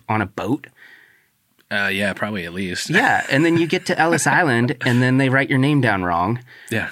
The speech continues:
Speaker 1: And then you gotta go, like, find a job and stuff.
Speaker 2: And you're like, "That's my name now."
Speaker 1: <laughs> Yeah, dude.
Speaker 2: Yeah, no, I've thought about that. I mean, I think that there's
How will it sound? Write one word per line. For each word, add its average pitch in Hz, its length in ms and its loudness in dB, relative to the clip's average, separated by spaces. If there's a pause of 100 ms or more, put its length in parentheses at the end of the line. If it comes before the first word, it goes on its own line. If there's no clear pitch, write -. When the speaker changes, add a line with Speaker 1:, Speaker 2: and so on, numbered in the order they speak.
Speaker 1:
And 135 100 2
then 135 120 2
you 131 80 0
gotta 127 180 2
go, 123 160 0
like, 113 180 -2
find 120 220 -2
a 107 40 -4
job 117 260 -2
and 95 120 -4
stuff. 82 140 -4
Speaker 2:
And 92 160 0
you're 107 100 0
like, 90 180 -4
"That's 104 200 -6
my 90 140 -6
name 90 220 -8
now." 85 260 -10 (120)
Speaker 1:
<laughs> - 80 0 (300)
Yeah, - 520 -10
dude. - 20 -4
Speaker 2:
Yeah, 107 200 2
no, 170 180 4
I've 175 180 2
thought 190 160 2
about 147 200 0
that. 110 280 2
I 120 160 0
mean, 127 160 0
I 131 140 0
think 151 240 -2
that 117 160 0
there's 117 320 0